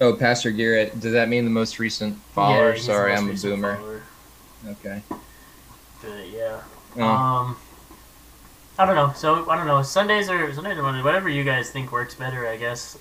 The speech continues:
Speaker 2: Um, but, yeah, I, again, I had, <laughs> I got, I was, like, getting ready to start the podcast today, and I was like, "Oh, shit.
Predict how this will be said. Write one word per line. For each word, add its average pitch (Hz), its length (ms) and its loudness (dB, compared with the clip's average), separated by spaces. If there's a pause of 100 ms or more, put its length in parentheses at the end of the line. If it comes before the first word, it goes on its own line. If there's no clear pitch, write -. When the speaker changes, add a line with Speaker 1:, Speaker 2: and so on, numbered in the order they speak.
Speaker 2:
Um, 113 440 -10 (600)
but, 139 200 2
yeah, 139 220 2
I, 143 640 2
again, 151 580 -2 (320)
I 135 140 -6
had, 135 220 0 (580)
<laughs> - 520 -20
I 135 120 0
got, 147 320 4
I 135 100 0
was, 135 100 0
like, 127 180 -4 (400)
getting 165 160 -8
ready 151 140 -4
to 143 80 -4
start 143 200 -2
the - 80 -16
podcast 131 460 -2
today, 131 200 -6
and 123 100 -2
I 123 60 2
was 123 80 -2
like, - 160 -8
"Oh, 135 180 -2
shit. - 540 -8